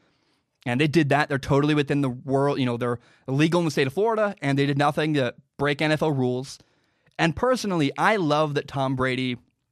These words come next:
got his teammates together and did this. It says a lot about his leadership and a lot about his personality. Um, you know, honestly, I'm not sure why other quarterbacks aren't doing this. I don't know why there aren't stories of other football teams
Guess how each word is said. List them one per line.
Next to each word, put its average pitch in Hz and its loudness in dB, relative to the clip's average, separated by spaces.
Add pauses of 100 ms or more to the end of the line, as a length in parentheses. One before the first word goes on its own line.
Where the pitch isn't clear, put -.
(680)
got 139 2
his 151 -2
teammates 147 -2
together 131 0
and 123 0
did 131 0
this. - -12
It - -20
says 202 4
a 202 2
lot 185 6
about 165 4
his 131 -2
leadership 185 2
and 147 0
a 147 -2
lot 185 0
about 220 0
his 170 -2
personality. 131 -2 (600)
Um, 135 2
you 151 2
know, 147 2
honestly, 190 2
I'm 214 4
not 247 2
sure 202 -2
why 170 2
other 156 -2
quarterbacks 143 0
aren't 143 0
doing 139 2
this. - -14
I 131 0
don't 185 0
know 202 0
why 165 4
there 165 2
aren't 147 -2
stories 143 -2
of 120 -8
other 143 0 (140)
football 143 0
teams 131 -2